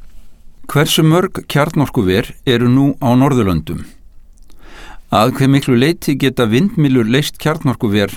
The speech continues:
af hólmi? Rammagrein. Úran, eldsneyti, kjarnaofna. Úran er ekki endurnýjanlegur orkugjafi. Framboð á úrani í heiminum er þó allmikið miðað við það magn sem þarf árlega til að reka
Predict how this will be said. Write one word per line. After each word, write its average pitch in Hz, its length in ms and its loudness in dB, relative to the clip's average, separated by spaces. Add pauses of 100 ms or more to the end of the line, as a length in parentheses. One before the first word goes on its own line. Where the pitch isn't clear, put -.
af 104 160 -2
hólmi? 101 380 0 (2000)
Rammagrein. 113 760 0 (600)
Úran, 151 760 0 (280)
eldsneyti, 120 960 0
kjarnaofna. 82 760 -2 (1500)
Úran 175 560 4
er 127 200 2
ekki 165 360 0
endurnýjanlegur 151 1000 2
orkugjafi. 85 720 -4 (680)
Framboð 131 560 2
á 123 80 4
úrani 147 480 4
í 123 80 2
heiminum 156 560 2
er 127 80 0
þó 123 220 2
allmikið 156 580 0
miðað 123 300 2
við 123 100 0
það 113 160 0
magn 143 240 0
sem 123 240 -2
þarf 131 320 -2
árlega 143 480 0
til 135 160 -2
að 113 140 0
reka 139 260 -2